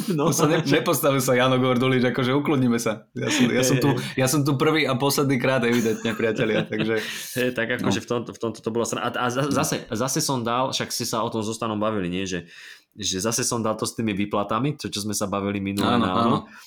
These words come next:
Speaker 1: A, kámo, dobre to mi zahralo, lebo prišiel typek, mal za, v, v, v ruke pivo alebo víno, alebo čo, ja hovorím, že čo, a ty, a, no, ty určite robíš výplaty a, a ha, ha, ha, akože, zafungovalo to, že, že, a hovorím, že určite, eh, že, že,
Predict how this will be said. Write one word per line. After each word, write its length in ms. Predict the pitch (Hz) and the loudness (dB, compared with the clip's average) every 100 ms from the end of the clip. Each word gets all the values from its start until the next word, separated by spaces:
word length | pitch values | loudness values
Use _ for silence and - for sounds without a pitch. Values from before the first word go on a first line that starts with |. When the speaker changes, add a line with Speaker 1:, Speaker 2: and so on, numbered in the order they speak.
| - | -14
Speaker 1:
A, 100 | - | -10
kámo, 280 | - 117 117 | -4 -2 0
dobre 260 | 120 147 | 2 2
to 100 | 156 143 123 | 0 -2 -4
mi 180 | 113 123 | -2 -2
zahralo, 420 | 117 120 123 117 | 0 0 0 2
lebo 120 | 113 | 2
prišiel 280 | 101 - 101 | 0 -2 -2
typek, 400 | - 123 113 107 | -2 -2 -2 -4
mal 180 | 101 92 | -2 -4
za, 160 | 90 98 | -2 -6
v, 140 | 92 - | -8 -18
v, 400 | - 82 - 95 101 | -18 -20 -14 -12 -10
v 100 | 95 | -6
ruke 220 | 104 95 | -6 -6
pivo 260 | - 117 | -4 -2
alebo 240 | 110 92 85 | 0 0 -2
víno, 240 | 95 113 | -4 -2
alebo 280 | 104 98 95 | -2 -2 -4
čo, 140 | 92 92 | -4 -2
ja 100 | 92 | -2
hovorím, 180 | 92 | -2
že 140 | 95 - | -2 -2
čo, 160 | 127 | -2
a 100 | 117 | -2
ty, 160 | 101 117 | -2 -2
a, 160 | 98 - | -4 -6
no, 140 | 110 | -10
ty 140 | 98 123 | -6 -4
určite 320 | 110 - 117 | -4 -4 -2
robíš 240 | 113 101 | -2 -2
výplaty 540 | 85 104 113 104 110 107 | -2 -4 -4 -4 -2 -4
a, 100 | 101 _ _ - - | -4 _ _ -18 -6
a 80 | 90 | -4
ha, 240 | 90 92 131 | -4 -6 -6
ha, 160 | 110 | -4
ha, 140 | 92 131 135 | -2 0 -2
akože, 260 | - 107 | -2 -2
zafungovalo 560 | 101 104 123 120 123 127 | -2 -2 -2 0 0 0
to, 140 | 120 | 0
že, 100 | 107 95 - - _ | -2 -4 -10 -20 _
že, 180 | 87 101 | -6 -4
a 100 | 90 | -4
hovorím, 360 | 98 104 104 101 | -2 -2 -2 -2
že 200 | 90 101 98 | -2 -4 -2
určite, 760 | 110 - 107 - 101 101 98 _ _ _ - - _ _ | -4 -6 -8 -4 -2 -2 -6 _ _ _ -20 -20 _ _
eh, 100 | 90 90 90 90 87 85 85 80 | -6 -4 -2 -2 -2 -2 -2 -4
že, 180 | - 107 | -6 -8
že, 160 | 107 113 | -6 -6